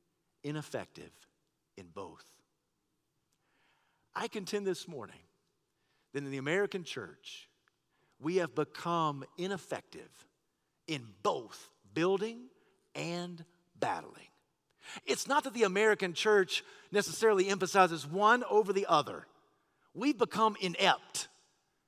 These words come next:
in building and battling. Let me try to explain it and defend it. We are part of the Southern Baptist Convention. We are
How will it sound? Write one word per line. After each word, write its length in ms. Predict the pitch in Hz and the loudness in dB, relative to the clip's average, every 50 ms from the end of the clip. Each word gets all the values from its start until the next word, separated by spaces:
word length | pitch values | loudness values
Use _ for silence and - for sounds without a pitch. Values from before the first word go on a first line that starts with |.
| _ _ - | _ _ -4
in 240 | - 214 196 170 147 113 113 | -2 -2 -2 -2 -6 -8 0
building 560 | 202 226 247 262 285 277 302 302 294 277 262 254 - - _ _ _ _ _ - - | 8 10 10 10 10 8 4 2 0 -2 -8 -14 -20 -20 _ _ _ _ _ -2 0
and 460 | 220 233 220 196 156 120 117 107 92 _ _ _ _ _ _ 127 | 2 2 2 0 0 -2 -8 -12 -18 _ _ _ _ _ _ 2
battling. 480 | 123 160 127 107 90 82 85 80 - - - _ _ _ _ _ _ _ _ _ _ - - - - | 4 4 4 4 2 -4 -10 -14 -14 -16 -20 _ _ _ _ _ _ _ _ _ _ -18 -16 -10 0
Let 120 | - 220 214 | 0 2 2
me 100 | 180 156 | 2 0
try 340 | - - 180 165 151 139 - - | 2 4 6 8 6 6 4 0
to 400 | - 160 151 143 135 123 110 95 - _ _ _ _ _ - - | -6 -4 -4 -4 -4 -6 -8 -12 -16 _ _ _ _ _ -10 -10
explain 500 | 139 - - - - 180 180 180 196 214 | -8 -6 -8 -6 -2 0 2 2 2 2
it 120 | 247 233 - - - | 0 -2 -4 -8 -6
and 120 | 175 170 | -4 -2
defend 340 | 185 175 - 214 175 135 - | -2 0 0 0 -2 -2 -4
it. 220 | - - - - _ _ _ _ _ _ _ _ _ _ _ _ - - - _ _ _ _ | -12 -14 -16 -20 _ _ _ _ _ _ _ _ _ _ _ _ -20 -20 -20 _ _ _ _
We 320 | - 170 196 208 208 190 175 | -2 0 0 2 2 2 4
are 380 | 170 160 156 147 139 139 135 | 6 6 6 6 6 4 2
part 380 | - - - 180 175 170 160 156 | 0 -2 0 4 4 6 4 4
of 120 | 151 139 | 0 -4
the 80 | 139 135 | -4 -6
Southern 280 | - - 160 151 151 | -2 -2 0 0 0
Baptist 300 | 139 139 135 127 113 - | 0 0 0 0 -2 -6
Convention. 420 | - 135 117 120 104 - - 90 80 80 _ _ _ _ _ _ _ _ _ _ _ _ _ _ _ _ _ _ _ _ _ _ _ _ _ _ _ _ _ | -10 -10 -8 -10 -12 -12 -14 -14 -16 -20 _ _ _ _ _ _ _ _ _ _ _ _ _ _ _ _ _ _ _ _ _ _ _ _ _ _ _ _ _
We 240 | - 139 156 160 165 | -6 -2 0 0 2
are 480 | 156 143 139 139 135 135 131 120 107 | 2 4 4 4 4 4 2 2 0